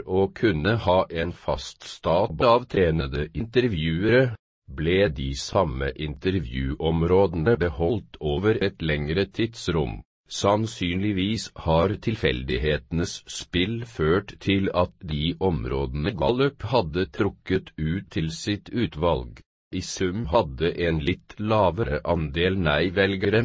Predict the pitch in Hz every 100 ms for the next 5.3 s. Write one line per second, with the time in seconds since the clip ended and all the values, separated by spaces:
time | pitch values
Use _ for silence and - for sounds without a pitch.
0 | 117 - 80 85 80 90 90 87 104 110
1 | 90 104 - 110 - - 104 107 - -
2 | 107 95 80 101 95 73 67 - _ _
3 | 165 139 - 131 113 95 107 117 107 90
4 | 92 78 - 69 67 92 95 80 80 -
5 | 95 76 -